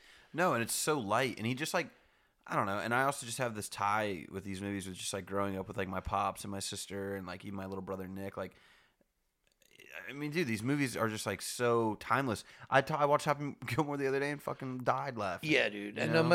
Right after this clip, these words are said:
Speaker 2: The Waterboy has a lot of those moments. Who else is in The Waterboy? Henry Winkler, right, is the coach?
Speaker 1: Yep.
Speaker 2: Do
Speaker 1: Uh,
Speaker 2: people know? I wonder, often wonder if people know, like, the, the,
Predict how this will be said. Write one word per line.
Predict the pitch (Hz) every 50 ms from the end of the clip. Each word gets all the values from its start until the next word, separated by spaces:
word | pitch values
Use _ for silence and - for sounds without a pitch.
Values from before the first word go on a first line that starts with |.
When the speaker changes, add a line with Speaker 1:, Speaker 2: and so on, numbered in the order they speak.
| 180 180
Speaker 2:
The | 190
Waterboy | 196 214 240 226 170 175 165 156
has | 156 151 131
a | 135
lot | 143 147
of | 139
those | 143 139 131
moments. | 147 147 147 139 -
Who | 180 285
else | 311 247 185
is | 220 196
in | 170
The | 156 151
Waterboy? | 143 143 135 127 120 107 113 120
Henry | 185 190 196 185
Winkler, | 175 185 185 147 139 110 104
right, | 113 117 123
is | 160 156 151 110
the | -
coach? | - 147 160 214 - - - - - - _ _ _
Speaker 1:
Yep. | 101 107 110 107 - - - - - _ _ _ - _ - - - _ _ - - - - - _ _ _ _
Speaker 2:
Do | 190 185
Speaker 1:
Uh, | -
Speaker 2:
people | 330 381 - 262 214
know? | 196 190 190 190
I | 190 185
wonder, | 190 233 277 262 214 180
often | 175 180 180 175 175
wonder | 165 170 170 156
if | 123
people | 135 160 151 156
know, | 156 147
like, | 147 143 131
the, | 135 143
the, | 127 127 127 127 139